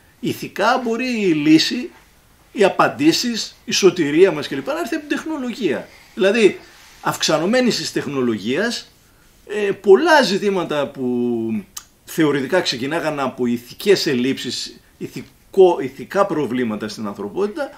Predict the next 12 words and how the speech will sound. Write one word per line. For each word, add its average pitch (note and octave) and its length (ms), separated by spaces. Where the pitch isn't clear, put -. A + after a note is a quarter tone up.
θα D4 140
λυθούν C#4 460
δια D#4 120
της D#4 340
παρακαμπτηρίου A3 800
οδού. F2+ 260
Ένα B3 180
σοβαρό A#3 340
λοιπόν A#3+ 280
ζήτημα A#3 320
είναι A#3 140
αυτό. F#3 420